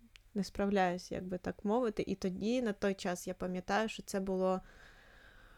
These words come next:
ну, я навіть не знаю жодного друга або жодну людину,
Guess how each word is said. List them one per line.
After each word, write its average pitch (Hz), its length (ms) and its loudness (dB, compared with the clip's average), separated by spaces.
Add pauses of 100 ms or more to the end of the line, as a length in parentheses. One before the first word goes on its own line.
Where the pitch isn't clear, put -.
(440)
ну, 190 80 0
я 196 120 6
навіть 196 300 4
не 196 60 0
знаю 180 520 4 (180)
жодного 185 680 8 (180)
друга 202 680 8
або 180 640 6
жодну 190 420 6
людину, 190 680 8